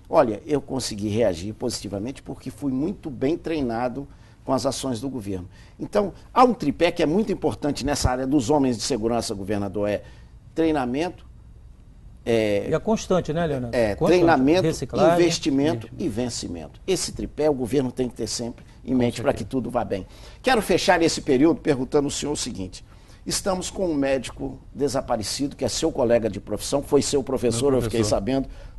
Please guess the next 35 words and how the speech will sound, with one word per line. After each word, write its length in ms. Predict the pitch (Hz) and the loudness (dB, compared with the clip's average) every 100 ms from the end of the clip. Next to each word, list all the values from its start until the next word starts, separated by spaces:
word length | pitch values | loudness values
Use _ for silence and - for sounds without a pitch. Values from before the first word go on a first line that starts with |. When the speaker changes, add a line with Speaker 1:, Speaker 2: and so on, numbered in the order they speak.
| - | -6
Speaker 1:
doutor 300 | - 160 175 | 2 2 4
Roberto 440 | 147 135 143 - 160 | 2 4 4 2 -2
Gomes, 460 | 123 113 110 - - | -2 -2 -4 -10 -12
sumiu 380 | - 165 131 127 | -6 0 0 0
em 60 | 131 | -2
São 200 | 151 147 | -4 -6
Paulo. 320 | 101 90 82 - - - | -4 -4 -6 -14 -18 0
Hoje 280 | - 185 190 | 4 6 4
já 160 | 190 | 0
se 160 | 196 190 | 0 -2
fala, 340 | - 170 165 | 0 2 2
inclusive, 380 | 175 156 135 170 | 0 -2 -4 -2
em 60 | 190 | -2
trazer 360 | - 120 120 | 0 0 2
essa 240 | 220 - 160 | 0 0 -2
investigação 720 | 123 117 135 123 - 135 127 | -2 -4 -2 -2 -2 -4 -4
aqui 160 | 98 | -4
para 100 | 131 | -6
o 40 | 113 | -6
Espírito 340 | - 117 101 | -4 -6 -4
Santo, 240 | - 175 - | -4 -4 0
com 80 | |
uma 80 | 131 | 0
delegacia 440 | 117 113 104 98 123 | 2 2 2 0 0
que 80 | |
é 60 | 127 | 0
muito 240 | 135 180 | 0 0
bem 180 | 117 131 | 0 0
dotada, 600 | 120 104 - 135 135 113 - - - - | 2 0 4 4 4 2 -6 -18 -16 2
que 80 | |
é 80 | 135 | 4
a 260 | 117 - 95 | 4 2 -4
D 140 | 98 | -2
A 100 | 110 | 0
S, 280 | 117 135 - | 0 -2 -4